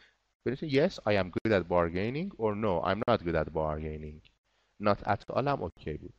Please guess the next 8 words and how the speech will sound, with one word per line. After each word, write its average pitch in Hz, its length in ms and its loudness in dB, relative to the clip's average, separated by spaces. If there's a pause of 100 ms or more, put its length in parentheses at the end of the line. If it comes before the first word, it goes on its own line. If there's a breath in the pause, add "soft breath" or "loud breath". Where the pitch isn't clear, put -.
(320 soft breath)
خب، - 260 -2
آقای 123 320 4
فتاح 107 440 0
شما 117 200 -2
سوال 113 380 4
داشتین؟ 104 420 0
اگه، 110 260 -2 (220)
آها. 90 240 -2